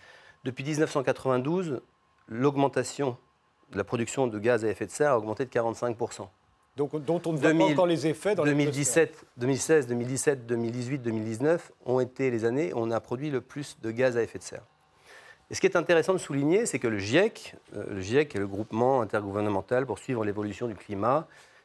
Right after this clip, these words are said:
Speaker 1: qui est, qui est issu d'une, d'une autorité gouvernementale qui vient de l'onu notamment, nous dit depuis longtemps, on va essayer de tenir un degré cinq. Jean Jouzel, à l'époque, pour certains autres de mes livres, je,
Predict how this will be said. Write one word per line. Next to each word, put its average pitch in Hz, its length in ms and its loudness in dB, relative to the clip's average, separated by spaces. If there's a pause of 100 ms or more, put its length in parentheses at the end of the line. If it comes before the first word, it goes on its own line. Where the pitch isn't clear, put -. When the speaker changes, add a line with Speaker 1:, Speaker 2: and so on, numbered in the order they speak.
(120)
Speaker 1:
qui - 160 -6
est, 117 140 0
qui 107 320 -8
est 101 160 -10
issu 139 320 -6
d'une, 113 240 -4 (100)
d'une 101 200 -6
autorité 110 380 -2
gouvernementale 104 720 0
qui 104 160 -10
vient 113 200 0
de 104 60 -4
l'onu 101 420 0
notamment, 110 560 0 (1400)
nous 143 140 2
dit 165 200 0
depuis 143 220 -2
longtemps, 147 500 4
on 139 40 4
va 123 120 6
essayer 123 300 0
de 151 40 -6
tenir 151 480 2 (220)
un 139 120 2
degré 131 300 2
cinq. - 280 -6 (120)
Jean 117 160 -2
Jouzel, 123 380 4
à 117 60 4
l'époque, 131 380 2
pour 110 120 -6
certains 101 360 -2 (120)
autres 113 240 -6
de 101 160 -6
mes 107 120 -2
livres, 131 260 0
je, 113 80 -6